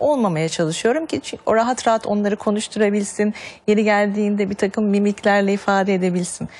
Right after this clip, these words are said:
Küçüklükte böyle başlıyor hayal kurmayı öğretmek diye düşünüyorum. Tabii bunlar şahsi görüşlerim. Daha sonra büyüdükçe bu özellikle son zamanlardaki eğitim sisteminde, e, mutlulukla gözlemlediğim bir şey.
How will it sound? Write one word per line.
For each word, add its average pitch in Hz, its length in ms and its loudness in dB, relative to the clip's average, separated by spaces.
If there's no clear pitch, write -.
Küçüklükte - 560 -2
böyle 370 240 4
başlıyor 170 440 0
hayal 165 260 2
kurmayı 160 480 -2
öğretmek 165 480 -2
diye 170 180 2
düşünüyorum. 160 460 -2
Tabii 185 200 -2
bunlar 185 280 -2
şahsi 180 400 -2
görüşlerim. - 440 -2
Daha 320 180 6
sonra 349 300 2
büyüdükçe 247 640 2
bu 285 320 2
özellikle 240 600 0
son 262 200 0
zamanlardaki 220 680 0
eğitim 220 320 0
sisteminde, 208 760 0
e, 170 280 0
mutlulukla 190 580 0
gözlemlediğim 170 800 0
bir 175 60 -6
şey. - 180 -2